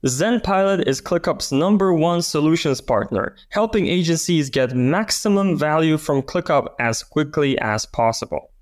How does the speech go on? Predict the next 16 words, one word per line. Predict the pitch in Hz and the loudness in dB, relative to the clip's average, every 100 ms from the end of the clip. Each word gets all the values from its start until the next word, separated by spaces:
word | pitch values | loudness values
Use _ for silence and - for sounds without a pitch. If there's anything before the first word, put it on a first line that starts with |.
| _ _ - - | _ _ -14 -2
We've | 135 175 202 | 2 2 0
helped | - 151 151 - - | 0 0 -2 -6 -2
over | 139 135 127 | 0 2 0
three | 117 - 127 160 196 208 | -2 -2 0 2 4 2
thousand | - - 143 180 170 165 160 | -2 -4 0 2 2 0 0
agencies | - 156 143 131 - 110 - - | 0 0 0 0 -2 -2 -4 -4
get | 135 123 | -2 0
work | 131 127 120 | 0 0 0
done | 127 117 113 - - | 0 2 0 -4 -12
faster | - - 165 175 - 190 180 180 - _ | -12 -4 -2 -2 -2 0 0 0 -4 _
and | - 190 220 | -2 0 2
better | 147 139 131 127 127 - _ - | 2 2 2 2 0 -6 _ -2
and | 202 202 175 | 0 2 2
with | 139 139 | 0 0
more | 127 127 135 | 0 0 0
visibility. | 131 131 135 170 147 - - | -2 -2 0 2 0 -2 -12